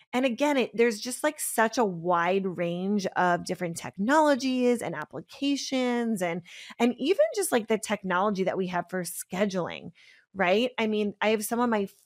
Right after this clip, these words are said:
favorite apps, um, that I tap into when it comes to just running my business. Um, we run a lot of my business, like, all of the content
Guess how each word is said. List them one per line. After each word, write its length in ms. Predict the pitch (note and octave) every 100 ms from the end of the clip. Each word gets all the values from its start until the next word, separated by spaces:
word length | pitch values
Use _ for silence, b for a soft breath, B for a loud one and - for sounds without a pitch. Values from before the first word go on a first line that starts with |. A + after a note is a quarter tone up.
| -
favorite 480 | A#3+ B3 C4 B3 -
apps, 600 | F#3 F3 G3+ - - - B B B -
um, 460 | G3 F#3 F3+ E3+
that 120 | F3 G3
I 100 | G3
tap 320 | G#3+ F#3+ G3+
into 240 | F#3+ G3
when 120 | F#3+
it 80 | F#3
comes 220 | - F#3
to 100 | -
just 180 | F3+ F3+
running 360 | F3 F3 F3+ F#3+
my 160 | F3
business. 720 | F3 E3+ E3+ G3 B3+ D#4 - - B B B G3+
Um, 360 | F#3+ F#3+ F3+
we 120 | G3+
run 440 | F#3+ G3 G3 G3 G3 -
a 100 | F#3+
lot 300 | F#3+ F3+ F#3+
of 80 | G3
my 160 | F#3+
business, 380 | F#3 F#3 F#3 F3
like, 180 | D#3+ E3 -
all 180 | F3+ F#3+
of 100 | F#3
the 80 |
content 800 | E3+ - C4 C4+ B3 C4 A#3+ A3+